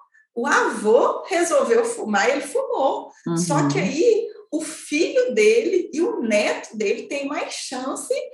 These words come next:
Speaker 1: de ter bronquite, asma, problemas respiratórios de uma maneira geral. Olha que loucura que é,
Speaker 2: É,
Speaker 1: né?
Speaker 2: é.
Speaker 1: Mas e aí, como que faz? Gra-, né, né? Ainda bem que, que pode ser reversível,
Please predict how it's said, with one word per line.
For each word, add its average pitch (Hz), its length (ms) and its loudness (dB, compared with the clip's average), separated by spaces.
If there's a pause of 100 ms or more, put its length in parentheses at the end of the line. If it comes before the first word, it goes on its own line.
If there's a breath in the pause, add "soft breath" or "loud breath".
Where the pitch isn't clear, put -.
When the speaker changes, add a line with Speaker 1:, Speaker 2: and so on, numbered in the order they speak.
(340 soft breath)
Speaker 1:
de 269 260 -6
ter 294 520 0
bronquite, 277 960 -2
asma, 220 500 0
problemas 269 460 2
respiratórios 220 960 4
de 208 60 -6
uma 214 160 0
maneira 208 420 2
geral. 190 420 -2 (140)
Olha 349 160 0
que - 200 -6
loucura 427 640 4
que 208 200 -4
é, 185 140 6
Speaker 2:
É, 143 80 4
Speaker 1:
né? 262 580 4 (160)
Speaker 2:
é. 139 460 0
Speaker 1:
Mas 427 380 -2 (160)
e 302 100 6
aí, 415 380 6
como 302 260 -2
que 349 100 0
faz? - 380 2 (180)
Gra-, 196 340 0
né, 233 180 0
né? 247 340 2
Ainda 262 360 0
bem 220 440 0
que, 453 240 6 (280 loud breath)
que 262 240 -6
pode 233 240 4
ser 277 300 0 (100)
reversível, 294 1120 2